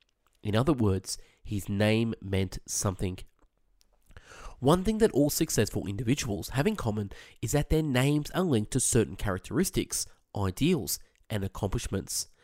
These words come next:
Consider a few historical instances. Muhammad Ali's floated like a butterfly and stung like a bee, while Aretha Franklin was known as the Queen of Soul.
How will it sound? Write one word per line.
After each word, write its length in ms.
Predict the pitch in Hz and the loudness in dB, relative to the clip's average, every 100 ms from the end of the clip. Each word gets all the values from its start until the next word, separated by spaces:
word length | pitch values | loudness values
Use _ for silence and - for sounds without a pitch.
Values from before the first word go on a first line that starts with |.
| - - - - - | -20 -20 -20 -18 0
Consider 500 | 175 160 - 220 247 | 0 2 0 2 0
a 60 | |
few 240 | - 180 170 | 0 2 2
historical 640 | 170 - 135 127 - 107 | 2 2 4 4 2 -4
instances. 720 | 98 - 104 - 92 71 - - _ _ _ _ _ - - _ - | -4 -4 -4 -4 -6 -4 -6 -10 _ _ _ _ _ -20 -20 _ -4
Muhammad 420 | 113 107 170 202 | -2 2 4 4
Ali's 600 | - 170 180 110 95 - - | 4 4 6 2 2 -4 -8
floated 400 | - 113 156 151 | 0 2 2 2
like 180 | 147 - | 2 0
a 40 | |
butterfly 560 | - 104 95 98 95 98 | -2 -2 -2 -2 0 0
and 120 | 110 | -4
stung 280 | - - 92 | -4 -2 -2
like 160 | 90 - | -2 -6
a 60 | |
bee, 380 | 98 101 101 92 - - - - | -4 -2 -2 -6 -12 -20 -20 -6
while 260 | - 101 98 | 4 4 4
Aretha 400 | 104 95 107 98 - - | 0 0 2 0 -4 0
Franklin 520 | 139 196 - 95 104 - | 0 0 -4 -8 -8 -2
was 180 | 123 - | -2 2
known 220 | 117 120 | 2 2
as 100 | 127 | -2
the 100 | 120 | -4
Queen 380 | 156 - 101 95 - | -4 -2 -2 -2 -6
of 100 | 85 | -6
Soul. 480 | - 95 101 95 | -2 0 0 -4